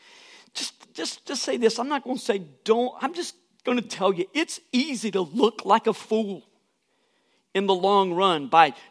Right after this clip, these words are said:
jumping on something that's going around on Twitter or Facebook or whatever's going on now. Instagram and pl-, way more than I don't know about anymore.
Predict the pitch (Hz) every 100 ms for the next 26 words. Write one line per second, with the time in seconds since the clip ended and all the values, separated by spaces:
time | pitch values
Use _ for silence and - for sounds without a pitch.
0 | - - - 262 311 277 240 220 - 240
1 | 233 208 185 131 190 220 226 202 196 196
2 | 180 156 - 220 202 175 160 - 208 -
3 | - 180 165 147 139 - - - - -
4 | 143 180 202 208 185 143 123 147 123 123
5 | 117 113 117 104 _ - _ _ _ _
6 | _ _ _ _ _ _ _ _ _ _
7 | _ _ _ _ _ _ _ - - _
8 | - - 190 - 160 170 156 131 - _
9 | _ _ _ _ 156 - 131 - _ -
10 | - - 143 165 202 175 151 139 117 117
11 | 131 120 135 - 135 135 120 117 113 120
12 | 123 117 - 101